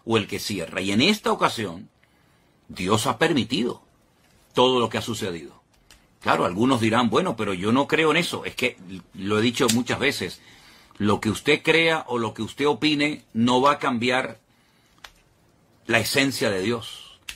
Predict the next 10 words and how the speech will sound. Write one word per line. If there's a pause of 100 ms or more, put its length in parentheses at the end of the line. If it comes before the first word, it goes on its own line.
(220)
Y
Dios
tiene
todo
el
permiso
y
toda
la
autoridad